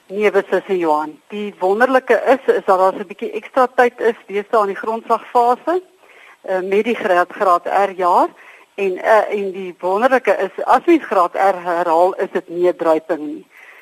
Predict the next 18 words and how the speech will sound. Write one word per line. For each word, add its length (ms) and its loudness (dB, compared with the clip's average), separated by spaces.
Ehm, 460 -2
mens 160 -8
wil 160 2
tog 160 -2
maar 140 4
nie 140 -4
hê 240 0
dat 120 2
die 140 -12
kind, 240 -2
kinders 420 -4
in 140 -4
'n 80 -2
vroeë 380 -4
fase 420 2
moet 200 -8
druip 360 -2
nie. 280 -6